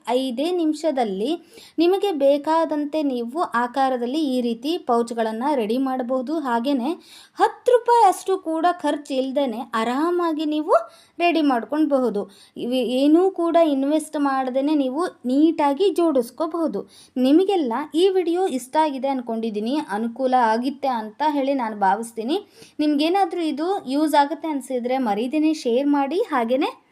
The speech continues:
ನಮ್ಮ ಚಾನಲ್ನ ಯಾರಾದ್ರೂ ಸಬ್ಸ್ಕ್ರೈಬ್ ಮಾಡ್ದೇನೆ ನೋಡ್ತಾ ಇದ್ರೆ ದಯವಿಟ್ಟು ಈಗ್ಲೇನೆ ಸಬ್ಸ್ಕ್ರೈಬ್ ಮಾಡ್ಕೊಳ್ಳಿ.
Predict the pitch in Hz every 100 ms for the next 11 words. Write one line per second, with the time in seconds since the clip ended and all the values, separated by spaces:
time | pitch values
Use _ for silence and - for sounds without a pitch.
0 | _ _ 302 330 330 320 339 392 403 359
1 | 262 285 311 370 285 254 - 277 277 247
2 | 247 294 320 311 262 233 233 220 294 311
3 | 226 254 294 320 359 294 254 254 320 -
4 | 269 226 - 254 262 277 214 214 214 220